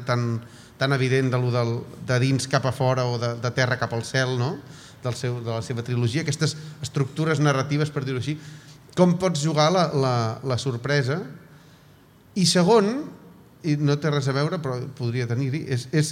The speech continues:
aquesta mena de poemes que deies que ser-, bueno, que tots heu dit, que serveixen com per respirar, no? Que, que és aquesta mena com de moments d'anunci, per dir-ho així. Que,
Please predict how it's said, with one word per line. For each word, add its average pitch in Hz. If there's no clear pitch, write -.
aquesta 190
mena 208
de 196
poemes 170
que 156
deies 160
que 147
ser-, 151
bueno, 143
que 143
tots 156
heu 160
dit, 170
que 147
serveixen 147
com 156
per -
respirar, 123
no? 135
Que, 135
que 135
és 123
aquesta 143
mena 147
com 147
de 143
moments 135
d'anunci, 135
per 117
dir-ho 110
així. 123
Que, 165